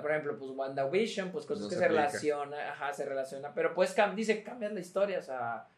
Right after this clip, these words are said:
Speaker 1: pues, cambias las cosas, pero está, hubiera estado
Speaker 2: Ay,
Speaker 1: padre.
Speaker 2: no sé, la de
Speaker 1: Eh,
Speaker 2: WandaVision es, ah, pues sí, qué menso, pues sí, es, tiene,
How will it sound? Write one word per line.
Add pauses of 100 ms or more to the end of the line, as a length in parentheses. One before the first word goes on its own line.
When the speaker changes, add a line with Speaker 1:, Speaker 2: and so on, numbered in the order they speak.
(360)
Speaker 1:
pues,
cambias
las
cosas, (260)
pero
está,
hubiera
estado
Speaker 2:
Ay,
Speaker 1:
padre.
Speaker 2:
no
sé,
la
de
Speaker 1:
Eh,
Speaker 2:
WandaVision
es,
ah,
pues
sí,
qué
menso,
pues
sí,
es,
tiene,